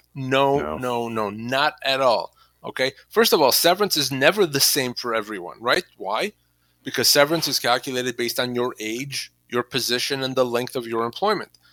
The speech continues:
Speaker 1: So your colleague is probably not the same age as you, didn't work the same amount of time, is not doing the exact same job. So chances are, because of that, your severance is gonna be very, very, very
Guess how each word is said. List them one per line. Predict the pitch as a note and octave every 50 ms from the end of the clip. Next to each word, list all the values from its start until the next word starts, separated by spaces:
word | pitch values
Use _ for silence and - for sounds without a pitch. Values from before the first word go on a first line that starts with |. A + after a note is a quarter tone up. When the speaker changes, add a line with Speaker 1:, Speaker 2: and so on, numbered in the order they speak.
| _ _ _ -
Speaker 1:
So | - -
your | C3 B2 B2+ -
colleague | - F3+ - - A3 E3+
is | C3+ -
probably | - C3+ D3 D#3 D#3+ D3
not | C3+ B2+ -
the | - B2
same | - - C#3 B2+ B2
age | A#2 C3 C3+ C3+ C3 A#2+
as | A#2 -
you, | - G#2+ A#2+ D3 E3 E3+
didn't | D3 C3+ C#3+ D3 C#3+
work | C3+ C3+ -
the | - A#2+
same | - - B2+
amount | B2 A#2+ A#2+ A#2 A2+ A2+
of | - -
time, | - - A2 G#2+ B2+ D#3+ E3 - - - _ _
is | - A#2+
not | C#3+ C#3 C#3 -
doing | D3+ D3 C#3+ C#3
the | C3 B2+
exact | A#2 - - A#2 C3 B2+ B2 -
same | - B2+ A#2 A#2
job. | - A#2+ A2+ G#2+ C3+ F3+ G#3 - _ - - - _ _ _
So | - - - D3+ C#3+ C#3 C3+ - - _ _ -
chances | - - - C#3 E3 G3 G3+ - - F3 D#3 C#3
are, | C3 C3 D3 C#3+
because | - B2+ - - E3 G3
of | G3 D3
that, | B2+ B2 A#2+ D3+
your | F3+ -
severance | - - A3 A3 B3+ G#3
is | G3 F#3
gonna | F#3 F#3+ F3+
be | F3 E3+ F#3 F3 F#3 _
very, | D3 C3+ B2+ B2 - - D3+ E3+ E3 E3 E3 E3 E3+ E3 E3 - -
very, | B2+ - C#3 D3+ D3 C#3+ D3 D3 D3
very | C3+ - B2 A#2 A#2+ C3 C#3